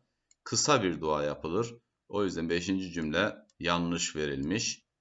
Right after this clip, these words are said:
e, diyoruz. Buraya eksi koyuyoruz. Beşinci cümle yanlış. Kısa bir dua yapılır ve özetlenir demesi gerekiyordu. Doğru cevap E seçeneği diyoruz. E seçeneği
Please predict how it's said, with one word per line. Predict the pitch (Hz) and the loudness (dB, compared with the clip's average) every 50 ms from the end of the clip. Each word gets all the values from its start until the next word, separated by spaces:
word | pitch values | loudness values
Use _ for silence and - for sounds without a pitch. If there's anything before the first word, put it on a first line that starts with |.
| _ _ _ _ _ _ - - | _ _ _ _ _ _ -12 -8
e, | - 67 76 76 73 | -6 -4 -4 -4 -2
diyoruz. | 87 92 87 80 71 67 - - - | 2 2 2 2 2 0 -4 -6 -6
Buraya | 90 87 80 82 85 | -2 0 0 0 0
eksi | - - 80 - - - 73 - | 0 -2 -4 -4 -4 -6 -6 -4
koyuyoruz. | - 76 71 69 67 65 69 80 95 - - - - - | -2 -2 0 0 -2 -2 0 0 -2 -2 -4 -8 -4 -4
Beşinci | 80 85 - 85 82 80 | -2 -2 -2 -2 -4 -4
cümle | 80 78 76 73 71 | -4 -4 -4 -2 -2
yanlış. | 71 69 69 73 98 - - - - | -4 -4 -4 -4 -2 -2 -2 -4 -6
Kısa | - 92 - - 117 110 107 92 | -6 -6 -4 0 2 2 2 2
bir | 107 107 98 78 | -2 -4 -4 -4
dua | 82 82 85 90 98 107 | 0 2 4 4 4 4
yapılır | 113 110 113 107 104 107 110 113 - - _ _ _ _ - - | 2 2 0 0 0 0 0 0 -2 -14 _ _ _ _ -2 0
ve | 120 | 0
özetlenir | 78 92 98 92 95 87 87 - 87 87 87 85 76 | 2 2 4 4 4 2 4 2 2 2 2 2 0
demesi | 76 73 73 71 - - 73 | -2 -2 -4 -4 -4 -4 -6
gerekiyordu. | 69 67 67 69 69 73 69 67 69 82 95 110 107 - - - _ _ _ _ _ | -4 -4 -4 -6 -6 -6 -6 -6 -2 0 -2 -2 -2 -4 -12 -20 _ _ _ _ _
Doğru | - 92 101 104 104 87 | 0 2 4 4 4 2
cevap | 87 80 78 82 98 107 - - - _ _ _ - | 2 2 4 4 4 2 0 -2 -18 _ _ _ 2
E | 90 95 98 92 | 6 6 6 6
seçeneği | - - 80 76 - 82 78 76 71 67 67 69 | 4 2 -2 -2 -2 -2 -2 -2 -2 -2 -4 0
diyoruz. | 82 92 101 107 104 107 110 - - - _ _ _ _ _ _ _ - | 2 4 4 4 4 2 0 -2 -6 -8 _ _ _ _ _ _ _ -6
E | - 95 98 92 | 0 2 2 2
seçeneği | - 87 82 - 90 76 73 71 71 71 78 87 98 110 113 - - - | 2 0 -4 -2 -2 -2 -2 0 0 0 4 4 4 4 2 0 -12 -20